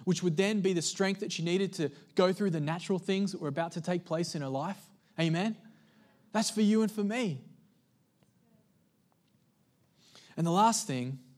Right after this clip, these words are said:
about this path,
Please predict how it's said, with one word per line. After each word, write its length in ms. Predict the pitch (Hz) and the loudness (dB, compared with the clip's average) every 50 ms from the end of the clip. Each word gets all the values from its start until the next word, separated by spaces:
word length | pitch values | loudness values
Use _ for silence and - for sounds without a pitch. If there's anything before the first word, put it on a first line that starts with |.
| _ _ _ _ _ _ _ _ _ _ _ _ _ _ _ _ _ _ _ _ _ _ _ _ _ _ _ - - _ - - - - - - - - - - | _ _ _ _ _ _ _ _ _ _ _ _ _ _ _ _ _ _ _ _ _ _ _ _ _ _ _ -20 -20 _ -20 -20 -18 -20 -20 -20 -20 -20 -8 -4
about 260 | 147 147 175 165 156 | 0 2 2 2 2
this 140 | 170 165 156 | 0 -2 -2
path, 580 | - - - 175 175 175 175 180 180 - - | -4 -4 -2 -2 -2 -2 -2 -4 -8 -10 -16